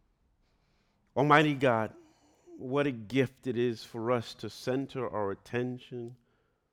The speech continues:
on Jesus. Lord, we desire to live for you, to glory in you, to make our boast in you. So as we come to this passage, Lord, set our attention on Christ and Him alone.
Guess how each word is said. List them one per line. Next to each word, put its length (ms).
on 160
Jesus. 460
Lord, 340
we 200
desire 840
to 120
live 400
for 180
you, 180
to 180
glory 680
in 140
you, 80
to 160
make 240
our 180
boast 960
in 240
you. 260
So 140
as 120
we 80
come 400
to 120
this 260
passage, 420
Lord, 220
set 300
our 180
attention 640
on 140
Christ 400
and 140
Him 240
alone. 420